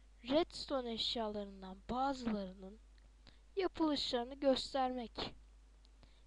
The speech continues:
Yani mesela bu. Sonsuza kadar fırlatan fırlatıcı demiş. Mancınık. Bunu da kendimi tanıtıyorum. Bu ayrı bir şey.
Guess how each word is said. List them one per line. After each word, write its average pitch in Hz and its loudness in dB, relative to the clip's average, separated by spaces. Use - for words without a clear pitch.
Yani 240 -2
mesela 269 2
bu. 294 2
Sonsuza 226 -8
kadar 208 -4
fırlatan 214 -8
fırlatıcı 214 -8
demiş. - -14
Mancınık. 226 -6
Bunu 285 -4
da 285 4
kendimi 269 -4
tanıtıyorum. 240 -6
Bu 247 -8
ayrı 214 -2
bir 190 -12
şey. - -2